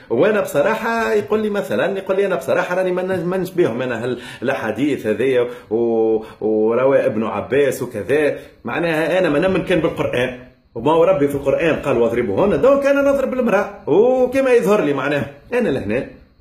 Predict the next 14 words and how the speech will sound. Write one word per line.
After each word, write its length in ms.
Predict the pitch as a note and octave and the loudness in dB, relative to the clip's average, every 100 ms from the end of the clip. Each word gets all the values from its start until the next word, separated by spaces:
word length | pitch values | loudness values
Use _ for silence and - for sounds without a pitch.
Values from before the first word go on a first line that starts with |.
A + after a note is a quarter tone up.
| - | -14
باش 180 | A#2 B2+ | -8 -6
نجاوبه 640 | G#2 B2 E3 E3 F3 - - _ _ _ _ _ _ | -2 2 2 2 -2 -4 -20 _ _ _ _ _ _
زاد 300 | - D#3 D3 B2+ | -6 -2 0 -2
بالقرآن، 500 | - A#2 G#2 G2+ F2+ | -4 -6 -6 -8 -6
بما 320 | G#2+ A2 C3 | -2 -2 -2
أنه 140 | C3+ | -2
هو 240 | A2 A#2+ A2+ | 0 0 0
يؤمن 300 | - G#2 F#2 | -2 -6 -8
بالقرآن، 460 | F2 F2+ - F3+ | -10 -8 -4 -4
أنا 260 | C#3+ A3+ G3+ | -2 -2 -2
زاد 200 | G3 G#3+ | 0 -2
باش 180 | E3 D#3+ | -4 -6
نجاوبه 300 | C#3 C3+ A#2+ | -4 -4 -4
بالقرآن. 480 | G2+ G#2 F#2 F2+ | -8 -6 -6 -8